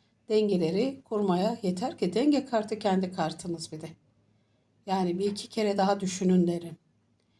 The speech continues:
Denge kartı kendi burcunuza çıkıyorsa sizin için iki tane mesajı vardır. Çünkü hem kendi ka-, burcunuzun kartı olduğu için özellikle bu yüzden iki ta-, iki kere düşünün. Nereye çıktı? İş hayatınıza çıktı.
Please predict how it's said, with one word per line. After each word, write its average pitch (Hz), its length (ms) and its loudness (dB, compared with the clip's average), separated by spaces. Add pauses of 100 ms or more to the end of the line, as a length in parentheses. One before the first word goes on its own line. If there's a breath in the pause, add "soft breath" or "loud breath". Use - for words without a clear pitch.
(280)
Denge 220 300 2
kartı 185 360 -2
kendi 226 360 0
burcunuza 175 520 -2
çıkıyorsa 254 680 -4 (360 soft breath)
sizin 302 320 2
için 220 220 -2
iki 254 160 -4
tane 220 240 4
mesajı 185 540 0
vardır. 165 440 -10 (120)
Çünkü 214 240 -4
hem 269 180 4
kendi 277 280 2
ka-, 262 420 -8 (540 soft breath)
burcunuzun 247 520 0
kartı 233 400 -4
olduğu 226 300 0
için 226 340 -8 (840)
özellikle 180 680 -2 (540)
bu 311 100 2
yüzden 262 280 2
iki 247 280 -4
ta-, 185 460 2
iki 254 240 -4
kere 196 240 2
düşünün. 165 480 -10
Nereye 247 440 2
çıktı? 196 300 -6
İş 240 280 -4
hayatınıza 175 520 0
çıktı. - 320 -18